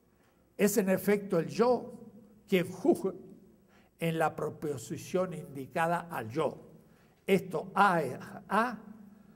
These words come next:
por consecuencia es dado al yo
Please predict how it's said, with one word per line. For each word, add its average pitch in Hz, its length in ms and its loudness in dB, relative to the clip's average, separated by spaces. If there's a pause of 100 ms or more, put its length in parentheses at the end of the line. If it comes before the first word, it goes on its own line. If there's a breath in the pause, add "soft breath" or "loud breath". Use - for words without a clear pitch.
(640 loud breath)
por 170 240 4
consecuencia 185 1040 0
es 185 220 0
dado 165 500 0
al 139 240 -6
yo 220 380 0